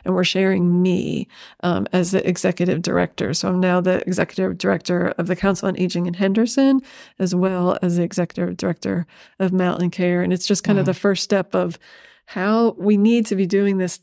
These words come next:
Speaker 2: Mm-hmm.
Speaker 1: differently. Like, we're all struggling.
Speaker 2: Yeah.
Speaker 1: We have great teams. We have people who are working hard, who wanna do this work, wanna get paid to do this work. Um, and so how can we find ways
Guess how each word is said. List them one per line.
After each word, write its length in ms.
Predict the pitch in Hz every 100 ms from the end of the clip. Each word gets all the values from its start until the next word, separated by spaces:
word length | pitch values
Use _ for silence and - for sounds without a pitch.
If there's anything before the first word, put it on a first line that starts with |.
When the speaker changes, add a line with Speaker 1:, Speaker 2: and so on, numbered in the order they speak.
| _
Speaker 2:
Mm-hmm. 600 | 170 165 160 151 165 165
Speaker 1:
differently. 520 | 170 247 233 - 190
Like, 180 | 175 185
we're 140 | 202 202
all 400 | - 196 208 208
struggling. 800 | 202 - 202 202 190 185 185 180 175
Speaker 2:
Yeah. 340 | 151 147 143
Speaker 1:
We 120 | 139 208
have 200 | 208 185
great 500 | 196 190 214 220 -
teams. 720 | - 208 208 220 220 226 - - -
We 60 | 208
have 100 | 202
people 260 | 220 208
who 100 | 202 202
are 100 | 190
working 420 | 190 202 - 208
hard, 480 | 196 196 196 202 196
who 100 | 185
wanna 400 | 175 185 190 202
do 160 | 202
this 240 | 190 196 -
work, 320 | 190 196 185
wanna 220 | 196 185
get 180 | 180 -
paid 580 | - 180 190 190 190 214
to 100 | -
do 160 | - 196
this 260 | 190 185
work. 420 | 185 190 190 180 - - - - -
Um, 240 | 190 180
and 140 | - 190
so 80 | 185
how 160 | 185
can 140 | 190 202
we 80 | 190
find 240 | 185 180
ways 500 | 185 175 175 170 -